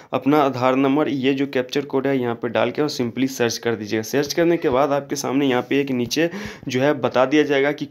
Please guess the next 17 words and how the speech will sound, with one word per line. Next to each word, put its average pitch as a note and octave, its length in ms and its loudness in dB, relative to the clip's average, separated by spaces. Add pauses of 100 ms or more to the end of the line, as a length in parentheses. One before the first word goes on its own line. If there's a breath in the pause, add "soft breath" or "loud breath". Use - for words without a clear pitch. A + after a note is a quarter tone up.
कोई D#3+ 300 4
भी G3+ 160 -2
गड़बड़ी D3+ 360 2
होगा C#3+ 240 4
तो C3+ 100 0
आपको C3 200 0
नीचे B2+ 260 -2
बता A#2 240 0
दिया C#3 200 0
जाएगा C3 380 -2
उसको C3+ 260 -8
सुधार A#2 420 -2
करने G#2+ 280 -4
के - 120 -12
लिए, - 160 -16
ठीक C#3 140 -2
है। G3+ 120 0